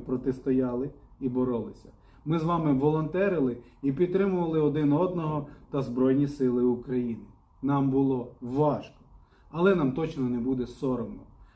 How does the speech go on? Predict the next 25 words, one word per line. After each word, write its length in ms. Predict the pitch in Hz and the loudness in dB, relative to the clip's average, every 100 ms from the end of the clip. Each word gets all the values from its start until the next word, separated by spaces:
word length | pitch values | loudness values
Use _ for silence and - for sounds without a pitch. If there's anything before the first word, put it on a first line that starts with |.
| - | -20
Хай 340 | - 190 175 | -4 0 2
за 200 | 131 147 | 2 2
рік, 180 | 165 175 | 0 -2
що 180 | - 143 | -4 0
минає, 480 | 143 170 196 143 113 - - | 0 0 0 -2 -4 -10 -20
соромно 480 | - 185 196 151 143 | -2 2 2 2 2
буде 280 | 131 156 131 | 0 0 -2
корупціонерам, 1000 | 117 143 135 131 147 151 196 165 131 131 - - | 0 2 2 0 -2 0 0 0 -2 -4 -14 -6
які 220 | 139 185 | -6 -4
крали 360 | - 170 160 143 | -2 -2 0 0
гроші 380 | 139 160 - 135 | 0 -4 -4 -4
на 100 | 117 | -2
бруківці, 640 | 117 113 180 175 - 127 | -2 -2 -4 -4 -4 -6
стадіонах 680 | - 127 120 143 156 131 117 - | -4 -2 2 2 2 -2 -4 -4
і 100 | 143 | 0
велодоріжках. 720 | 135 127 120 123 113 - - - - - - - | 2 2 2 0 -2 -8 -20 -20 -20 -20 -14 -2
І 80 | 147 | 0
ухилянтам, 800 | 185 240 220 160 131 127 120 135 156 - - | 2 4 4 4 2 0 -6 -8 -12 -14 -6
які 280 | 131 151 151 | -4 0 2
лізли 340 | 170 185 160 | 2 2 2
в 120 | 139 | 2
бейбі-бокси, 640 | 143 139 135 131 185 185 143 | 2 4 2 2 -2 -4 -6
тікаючи 520 | 135 151 147 135 139 | -6 -2 -2 -2 -2
за 120 | 131 | -4
кордон, 400 | 131 135 135 127 | -2 -2 0 0